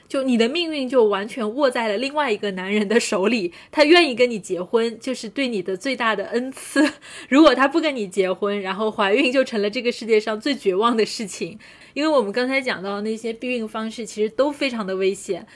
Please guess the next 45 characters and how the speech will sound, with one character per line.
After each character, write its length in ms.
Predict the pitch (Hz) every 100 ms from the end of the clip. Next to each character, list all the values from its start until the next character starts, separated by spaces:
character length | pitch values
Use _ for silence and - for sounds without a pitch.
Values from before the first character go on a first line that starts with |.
| - -
就 160 | 262
包 260 | 240 269 302
括 220 | 320 294
还 260 | 254 208 214
有 160 | 277
一 120 | 233
种， 260 | 220 214 190
我 140 | 196
后 120 | 196 262
来 140 | 233
看 260 | - 311 247
到 200 | 240 202
的 100 | 190
说， 320 | - 220 220 - -
还 220 | - 254 339
有 140 | 320
一 80 | 240
种 160 | 214
方 200 | 190 240
式 140 | 254 277
是 140 | 269
可 200 | 254 214
以 160 | 233 208
往 460 | - 220 220 180
这 100 | 185
个， 280 | 233 226 196
你 120 | 196
的 120 | 190 190
这 100 | 220
个 320 | 214 190 175
阴 220 | 226 269
道 160 | 285 240
里 80 |
面 120 | 190 180
去 120 | 220
灌 280 | - 294 226
一 80 |
些 220 | 202 220 208
奇 240 | - 240
奇 180 | - 233
怪 200 | 277 233
怪 120 | 226
的 80 | 196
液 240 | 220 277 220
体， 360 | - - -